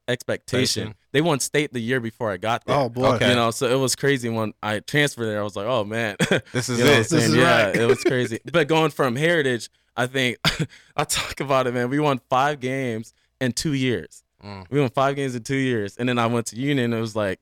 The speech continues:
Speaker 1: completely different.
Speaker 3: Total different world.
Speaker 1: Yeah.
Speaker 2: Like, "What's practice? Y'all really practicing over here? We just,
Speaker 1: <laughs> For
Speaker 2: we just
Speaker 1: real.
Speaker 2: roll out the balls over there."
Speaker 1: Yeah.
Speaker 3: Right.
Speaker 1: <laughs>
Speaker 3: Run, run
Speaker 1: Exactly.
Speaker 3: point. So you were point guard,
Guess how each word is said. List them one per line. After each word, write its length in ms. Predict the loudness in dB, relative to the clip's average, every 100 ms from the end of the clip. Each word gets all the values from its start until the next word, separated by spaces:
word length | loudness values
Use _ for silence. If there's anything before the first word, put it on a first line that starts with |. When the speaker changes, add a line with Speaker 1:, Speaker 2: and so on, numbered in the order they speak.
| -8
Speaker 1:
completely 480 | -8 -4 -4 -4 -2
different. 200 | -4 0
Speaker 3:
Total 260 | 0 0
different 320 | 0 -2 0
world. 100 | 2 4
Speaker 1:
Yeah. 100 | 4
Speaker 2:
Like, 80 |
"What's 120 | 2 0
practice? 520 | 0 0 -2 -10 -2
Y'all 280 | 4 6 4
really 300 | 4 4 4
practicing 440 | 4 4 2 4
over 160 | 4 6
here? 140 | 4
We 160 | 4 2
just, 240 | -2 -8
Speaker 1:
<laughs> 40 | -4
For 80 | 0
Speaker 2:
we 140 | 2
just 120 | 4
Speaker 1:
real. 80 | 6
Speaker 2:
roll 80 | 6
out 120 | 6
the 80 | 2
balls 320 | 4 4 4
over 160 | 0 -2
there." 180 | -2 0
Speaker 1:
Yeah. 300 | 0 -2 -6 -10 -2
Speaker 3:
Right. 400 | 0 2 2 -2
Speaker 1:
<laughs> 80 | -4
Speaker 3:
Run, 100 | 0
run 160 | 2 4
Speaker 1:
Exactly. 300 | 2 2 2
Speaker 3:
point. 200 | 0 2
So 300 | 2 2 2
you 200 | 2 2
were 60 | 2
point 280 | 2 2
guard, 180 | 2 2